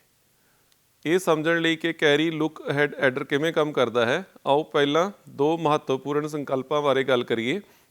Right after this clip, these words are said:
ਜਿਨ੍ਹਾਂ ਨੂੰ ਕੈਰੀ ਦਾ ਪੈਦਾ ਹੋਣਾ ਭਾਵ ਕੈਰੀ ਜਨਰੇਟ ਅਤੇ ਕੈਰੀ ਦਾ ਸੰਚਾਰ ਭਾਵ ਕੈਰੀ ਪ੍ਰੋਪੇਗੇਟ ਕਿਹਾ ਜਾਂਦਾ ਹੈ।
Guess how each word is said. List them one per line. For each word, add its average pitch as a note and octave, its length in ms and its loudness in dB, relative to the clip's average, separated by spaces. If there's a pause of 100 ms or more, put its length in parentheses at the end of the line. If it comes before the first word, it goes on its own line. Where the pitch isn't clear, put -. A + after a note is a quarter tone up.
ਜਿਨ੍ਹਾਂ C#3+ 340 0
ਨੂੰ D#3 120 -2
ਕੈਰੀ C3+ 280 2
ਦਾ C#3+ 120 2
ਪੈਦਾ C3 320 2
ਹੋਣਾ C#3+ 220 -2
ਭਾਵ B2+ 320 2
ਕੈਰੀ B2+ 360 2
ਜਨਰੇਟ B2 480 0 (260)
ਅਤੇ D3 220 -2
ਕੈਰੀ C#3 340 2
ਦਾ C3+ 120 2
ਸੰਚਾਰ B2 480 0
ਭਾਵ C3 280 4
ਕੈਰੀ C3+ 300 2
ਪ੍ਰੋਪੇਗੇਟ C3 560 -2
ਕਿਹਾ C#3 220 4
ਜਾਂਦਾ G2 280 -4
ਹੈ। E2+ 200 -12